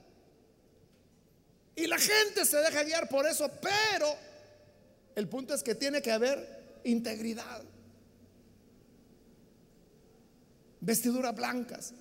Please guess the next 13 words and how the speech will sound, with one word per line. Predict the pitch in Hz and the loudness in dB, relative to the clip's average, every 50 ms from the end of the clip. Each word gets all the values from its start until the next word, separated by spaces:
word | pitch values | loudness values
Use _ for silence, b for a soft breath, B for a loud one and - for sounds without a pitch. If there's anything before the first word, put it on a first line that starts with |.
| - - - - - - - - - - - | -20 -20 -20 -20 -20 -20 -20 -20 -20 -16 -4
Versículo | - 190 220 - - 277 196 269 269 254 226 | 0 2 4 4 4 4 2 4 4 6 6
cinco: | - 302 311 285 269 202 - 220 - - - - - - - - - - - - - - - - | 6 4 2 2 0 -2 -4 -6 -8 -8 -12 -18 -20 -20 -20 -20 -20 -20 -20 -20 -20 -20 -8 0
"El | - 226 233 240 208 | 2 4 4 4 6
que | - 247 208 | 6 8 8
salga | - - 262 269 330 370 392 415 392 359 330 294 | 8 8 6 6 8 8 10 10 10 8 8 10
vencedor | 294 302 320 320 294 - 269 262 214 170 156 151 160 170 - - - - - - - - - - - - - - - - - - - - - - - - - - - _ - - - - - | 10 10 10 8 6 4 4 4 4 4 2 2 2 0 -2 -6 -12 -16 -18 -20 -20 -20 -20 -20 -20 -20 -20 -20 -20 -20 -20 -20 -20 -20 -20 -20 -20 -20 -20 -20 -20 _ -20 -20 -20 -10 -4
se | - - 233 240 | -2 0 2 2
vestirá | 233 247 - - 262 254 240 269 285 294 | 2 2 2 2 2 2 2 2 4 4
de | 285 269 | 4 4
blanco". | 254 269 294 302 302 320 311 285 277 - - 202 190 - - - - - - - - - - - - - - - - - - - - - - _ - - - - - - - - _ _ - _ _ _ - - - - - | 4 4 4 2 2 2 2 0 -2 -2 0 0 0 0 -2 -6 -12 -18 -20 -20 -20 -20 -20 -20 -20 -20 -20 -20 -20 -20 -20 -20 -20 -20 -20 _ -20 -20 -20 -20 -20 -20 -20 -20 _ _ -20 _ _ _ -20 -20 -20 -8 -2
En | 202 208 220 | 0 0 2
la | 226 233 240 | 4 4 4
Biblia | 277 320 330 339 320 285 247 233 233 226 226 | 4 4 4 4 4 4 4 6 6 4 2